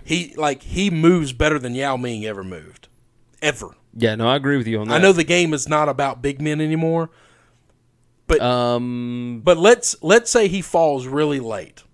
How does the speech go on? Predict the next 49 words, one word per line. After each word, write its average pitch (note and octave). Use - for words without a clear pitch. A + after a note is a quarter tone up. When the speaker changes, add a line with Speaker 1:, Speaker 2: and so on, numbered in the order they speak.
Speaker 1:
and D3
you're, D#3
like, C3+
the D3
Milwaukee B2+
Bucks. F#2+
And B2+
you B2+
say, D3
"You D3+
know F3+
what? F#3
I F#3
just B3
want F3
a -
guy C3+
that A#2
when B2
he A#2+
boxes G#2
out, G2
he F#2+
takes -
up F#2
half F2
the -
court." -
Speaker 2:
He B3+
is D4+
a C#3
senior, B2+
right? D#3+
Speaker 1:
Yeah, A3+
he's A3
a -
senior. A#2
Speaker 2:
He A#3+
is F3+
not F3
listed. D3
Like, A#2
even C#3
first D#3
or D3+
second A#2+
round G#2+
in, G#2+
uh, G#2